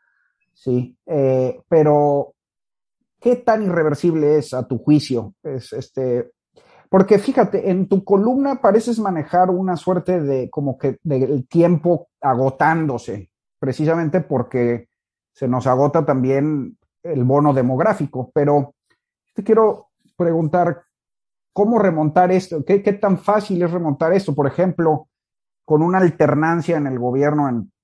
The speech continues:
el dos mil veinticuatro, eh, o si, más bien,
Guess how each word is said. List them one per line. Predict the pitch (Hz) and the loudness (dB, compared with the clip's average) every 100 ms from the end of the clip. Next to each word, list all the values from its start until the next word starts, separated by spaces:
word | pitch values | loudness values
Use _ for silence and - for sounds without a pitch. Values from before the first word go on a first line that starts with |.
| - _ - | -20 _ -14
el | 98 104 110 | -12 -10 -6
dos | 123 127 | -4 0
mil | 147 | 2
veinticuatro, | 151 127 - 143 156 151 143 139 - _ _ _ _ - | 2 0 -2 2 2 0 -2 -2 -6 _ _ _ _ -8
eh, | 151 127 120 113 | -4 -2 -4 0
o | 143 135 | 2 2
si, | - 170 143 | 0 0 2
más | 147 170 139 | 0 0 2
bien, | 160 143 | 0 -2